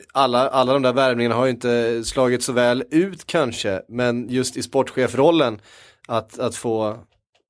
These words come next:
affärerna att gå ihop överhuvudtaget, om vi jämför med en del andra klubbar som verkar ha väldigt svårt att få några affärer att bli gjorda alls.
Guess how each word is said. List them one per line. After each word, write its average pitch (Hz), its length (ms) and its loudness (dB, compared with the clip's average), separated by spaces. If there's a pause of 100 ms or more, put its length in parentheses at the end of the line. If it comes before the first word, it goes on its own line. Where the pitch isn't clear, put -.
(640)
affärerna 135 440 2
att 143 100 0
gå 147 140 4
ihop 127 260 2
överhuvudtaget, 135 640 4
om 117 100 -6
vi 113 300 -4
jämför 127 340 -2
med 127 120 0
en 123 60 0
del 123 160 4
andra 131 220 0
klubbar 123 280 0
som 127 140 -6
verkar 120 200 -2
ha 120 80 0
väldigt 139 420 -2
svårt 131 280 0
att 120 120 -4
få 117 160 -6
några 117 180 2
affärer 107 400 0 (160)
att 110 160 -6
bli 117 100 -4
gjorda 104 240 0
alls. 120 400 -4